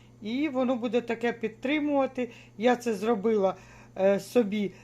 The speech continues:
е, на те, що я візьму на ланч на завтра їжу. І в мене буде їжа.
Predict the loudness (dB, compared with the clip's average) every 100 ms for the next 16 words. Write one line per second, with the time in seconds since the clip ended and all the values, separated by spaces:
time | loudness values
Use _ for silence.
0 | -14 0 4 4 2 -2 -2 -2 0 0
1 | -2 0 2 2 0 -2 -2 0 0 -2
2 | -8 -8 -6 -6 -4 -4 -4 0 4 2
3 | 0 -12 -16 -20 -20 -20 -12 -2 0 2
4 | 6 6 4 0 -2 -2 -6 -20 -20 -20
5 | -20 -20 -20 -10 -6 0 0 0 -2 -6
6 | -8 -20 -20 -6 -2 0 2 2 2 0
7 | -4 -2 -2 -4 -10 -20 -20 -20 -20 -20
8 | -20 -20 -20 -20 -20 -20 -20 -20 -20 -20
9 | -20 -20 -20 -20 -10 -8 -8 -10